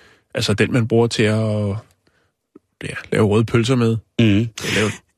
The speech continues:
Speaker 2: Øh, øh, det, der så er, gør
Speaker 1: Det gør
Speaker 2: mig
Speaker 1: det,
Speaker 2: lidt,
Speaker 1: fordi de kan.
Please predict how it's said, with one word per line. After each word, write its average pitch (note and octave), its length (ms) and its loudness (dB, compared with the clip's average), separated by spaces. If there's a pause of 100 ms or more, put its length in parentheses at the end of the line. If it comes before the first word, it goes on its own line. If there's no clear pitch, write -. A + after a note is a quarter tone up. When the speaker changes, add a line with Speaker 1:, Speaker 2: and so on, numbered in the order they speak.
(120)
Speaker 2:
Øh, B2+ 180 4 (120)
øh, - 760 -10 (360)
det, F3 120 4
der F#3 100 2
så D#3 140 0
er, D3+ 180 2 (140)
gør - 80 -2
Speaker 1:
Det B2 80 -2
gør B2 120 2
Speaker 2:
mig B2 100 2
Speaker 1:
det, D3 80 2
Speaker 2:
lidt, D#3+ 100 0
Speaker 1:
fordi D#3+ 80 -2
de C#3 80 -6
kan. A#2+ 260 -6